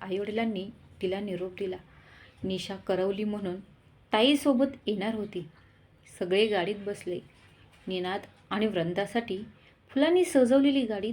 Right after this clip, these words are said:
तयार होती. घरी पोहोचत पोहोचत बरीच संध्याकाळ उलटून गेली होती. नीताबाईंनी आत जाऊन ओवाळणीचं ताट,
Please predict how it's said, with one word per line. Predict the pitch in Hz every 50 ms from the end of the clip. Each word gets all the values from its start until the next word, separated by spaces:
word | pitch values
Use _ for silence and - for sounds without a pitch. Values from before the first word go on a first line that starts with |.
| 226 - -
तयार | 185 190 202 220 226 233
होती. | - 214 208 - 202 190 175 170 165 - _ _ _ _ _ _ _ _ -
घरी | 180 185 185 165 214 226
पोहोचत | 226 - - 185 180 175 180 - 220 208 214 -
पोहोचत | - 196 185 180 - 220 220 190
बरीच | 175 170 190 208 220 214 - -
संध्याकाळ | - 180 170 170 185 190 185 - 214 202 202 - -
उलटून | 196 180 165 180 214 220
गेली | 226 226 233 233 226 233
होती. | 220 220 - - 180 - _ _ _ _ _ _ - - - - - _ - - - _ -
नीताबाईंनी | 180 180 170 202 196 185 170 180 185 190 196 196 208 214 214 -
आत | 185 180 185 190 185 170 -
जाऊन | 190 190 202 202 196 180 - - - _ - _ _ _ _
ओवाळणीचं | 233 240 269 294 311 302 302 294 277 - 247
ताट, | 247 - - 208 214 220